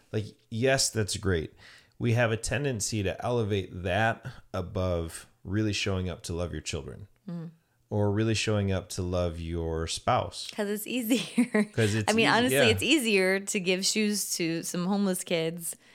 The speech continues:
Speaker 2: than it is to show up day after day after day
Speaker 1: Mm-hmm.
Speaker 2: and, and show your kids you love them.
Speaker 1: And it's, and it, uh, it feels more dramatic. It feels like the thing that we should do. Um, what I had to realize is that if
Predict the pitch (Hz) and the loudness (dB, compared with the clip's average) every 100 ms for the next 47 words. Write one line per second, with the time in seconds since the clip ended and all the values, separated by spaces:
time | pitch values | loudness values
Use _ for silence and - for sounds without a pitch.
0 | - _ - 165 160 165 - 170 175 160 | -20 _ -4 -2 0 -2 -2 0 2 0
1 | - - 170 170 180 - - 160 165 160 | -4 -6 -2 0 0 -2 -4 -6 -4 -4
2 | 156 175 165 170 165 185 165 - 92 87 | -6 -8 -4 -2 -2 -6 -10 -8 -6 -2
3 | 92 104 - 180 175 165 175 - _ 175 | -2 -4 -4 -6 -4 -6 -8 -12 _ -6
4 | 170 - 170 156 151 214 165 156 - - | -2 0 0 -2 -2 -2 -2 -6 -6 -8
5 | - - 170 - 139 156 135 - 135 127 | -10 -12 -12 -6 -2 0 0 -2 -4 -2
6 | 120 - - 104 76 - 123 104 - 151 | -2 -6 -8 -6 -6 -4 -4 -4 -2 0
7 | 139 123 113 92 98 110 117 113 110 - | 0 0 0 0 0 2 4 4 2 -6
8 | - _ - _ 107 - 110 95 95 - | -20 _ -20 _ -10 -4 -2 -2 -6 -8
9 | 98 101 92 - 87 82 80 85 - - | -8 -6 -6 -6 -6 -4 -4 -8 -12 -6
10 | - 139 113 120 117 110 113 107 - _ | 0 0 2 2 4 4 2 -2 -10 _
11 | _ _ - 101 95 90 87 90 - _ | _ _ -2 0 2 0 -2 -6 -10 _
12 | _ _ - 120 127 139 131 110 110 104 | _ _ 0 4 4 4 2 2 2 2
13 | 101 95 92 82 90 92 - 98 92 - | 2 0 -4 -4 -4 -4 -6 -8 -8 -10
14 | - | -20